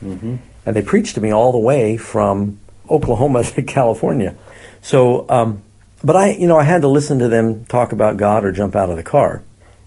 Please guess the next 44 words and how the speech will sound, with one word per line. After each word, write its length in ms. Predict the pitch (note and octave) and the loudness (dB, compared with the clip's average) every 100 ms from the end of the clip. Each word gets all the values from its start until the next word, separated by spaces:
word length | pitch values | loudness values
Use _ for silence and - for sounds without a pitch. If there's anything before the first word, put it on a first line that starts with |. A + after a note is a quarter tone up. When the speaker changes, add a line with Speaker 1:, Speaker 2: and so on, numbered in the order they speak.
| _ | _
Speaker 2:
So 180 | - C3 | -4 0
the, 260 | A2+ A#2 A2 | 2 2 4
uh, 180 | G#2 G#2 A2 - - _ - - | 2 0 -8 -20 -20 _ -18 -4
now 260 | D3+ F3 | 0 2
I 100 | G#3 D3 | 4 4
wanted 260 | C3 B2+ | 2 2
to 80 | G#2+ | 0
find 320 | - A2 G#2+ | -2 -2 -2
God 240 | G2+ G2+ G2 | 0 -2 -4
through 160 | A2 | -4
nature. 540 | G#2 G2 G2 - - - - _ _ _ _ _ | -2 -2 -4 -8 -12 -14 -20 _ _ _ _ _
And 340 | G#2+ G#2+ G#2 A2+ | -2 0 0 -2
at 280 | A#2 A#2 - | -2 -2 -6
this 140 | C#3+ | -8
point, 260 | - B2+ A2 | -4 -2 0
I 80 | |
moved 280 | G#2 B2+ F3 | 0 0 0
up 160 | C#3 C3+ | 0 0
in 80 | A#2 | -2
the 60 | |
mountains 500 | G#2 A2 G#2+ - - | 0 0 -2 -6 -12
to 100 | - | -6
a 60 | G2+ | -6
cave 500 | - A2+ A2 A2+ A2 | -4 -4 -2 -2 -4
I 140 | A2 | -6
had 160 | G2+ F#2+ | -4 -4
found 360 | - G2+ G#2 G2 | -4 -2 -2 -2
when 80 | |
I 80 | F#2+ | -4
was 120 | F2 - | -6 -6
fifteen, 580 | G#2+ G2 - F2+ E2 F2 _ - - - - _ - | -8 -8 -8 -8 -8 -14 _ -20 -20 -20 -20 _ -10
way 260 | A2+ A#2+ C#3 | -2 2 2
back 260 | C3 B2 | 2 0
in 80 | A2+ | -2
these 240 | G#2+ G2 | -2 -4
desert 540 | F#2 G#2+ A2 G#2 G#2 - | -2 0 0 0 -4 -4
mountains 480 | G#2 G#2 G#2 G2+ F#2 | -2 -2 -2 -6 -8
above 260 | E2+ G2 | -6 -6
Palm 280 | - G2+ F#2+ | -4 -6 -6
Springs. 640 | - - E2+ E2 F2+ - - | -8 -8 -8 -8 -12 -16 -18
There 180 | B2 G2+ | -8 -6
was 120 | F2 | -6
a 60 | |
creek 460 | F2+ - B2 A#2+ - | -10 -4 -4 -4 -12